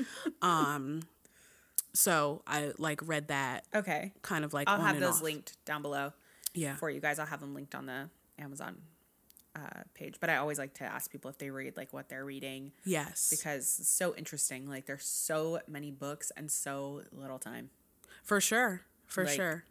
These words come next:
Speaker 1: and there's always more to, like, learn. Actually, right now, Renee and I are reading, this is on the Amazon page that I also have linked, that's called Renee's Reads.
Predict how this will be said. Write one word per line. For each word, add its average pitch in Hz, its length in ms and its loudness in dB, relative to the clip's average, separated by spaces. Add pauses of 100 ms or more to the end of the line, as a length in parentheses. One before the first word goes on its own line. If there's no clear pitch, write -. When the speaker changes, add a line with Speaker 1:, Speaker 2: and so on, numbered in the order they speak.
(100)
Speaker 1:
and 196 140 2
there's 185 120 2
always 170 360 2
more 147 260 -6
to, 147 160 -6
like, 131 180 -6
learn. 123 400 -8
Actually, 220 360 2
right 175 200 4
now, 156 280 4
Renee 156 260 0
and 151 100 -2
I 143 120 0
are 143 120 -6
reading, 143 520 -8 (580)
this 180 180 4
is 180 120 2
on 151 240 0
the 139 380 -4 (460)
Amazon 147 400 -4
page 143 320 -4 (100)
that 143 140 -2
I 139 140 2
also 143 260 -2
have 151 200 -4
linked, 156 280 -6
that's - 360 -4
called 143 320 -4
Renee's 139 400 -4
Reads. 160 460 0